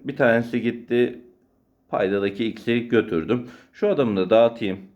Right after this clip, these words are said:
On iki x eksi x küp bölü üç. Şıklara bakıyorum. Cevabım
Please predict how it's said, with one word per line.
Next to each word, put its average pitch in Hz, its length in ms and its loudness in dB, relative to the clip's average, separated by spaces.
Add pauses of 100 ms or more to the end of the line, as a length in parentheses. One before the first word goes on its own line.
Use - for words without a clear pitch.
(300)
On 127 360 -2
iki 110 400 0
x 107 220 -8 (160)
eksi 95 840 -2
x - 380 -10
küp 120 380 0
bölü 110 500 4 (260)
üç. - 360 -16 (760)
Şıklara 117 420 2
bakıyorum. 101 460 2 (1080)
Cevabım 101 600 2